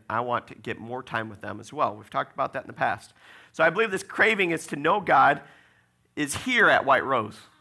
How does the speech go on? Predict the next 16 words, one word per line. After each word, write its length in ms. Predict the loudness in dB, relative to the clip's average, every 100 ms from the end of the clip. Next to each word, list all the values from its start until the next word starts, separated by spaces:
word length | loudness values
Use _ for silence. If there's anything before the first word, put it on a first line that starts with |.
| _ -8
I 120 | -6
think 200 | -4 -4
there 140 | -2 0
is 100 | 0
a 80 |
desire 720 | 2 0 4 6 6 6 4 -2 _
to 120 | -10 -2
know 260 | 0 0
God. 460 | 4 6 6 4 -2 _ _ _ _ _ _ _ _ _ _ _ _ _ -4
And 100 | 4
I 60 | 4
have 160 | 4
found 260 | 4 4 4
in 60 | 4
my 180 | 4
life, 380 | 6 4 4 0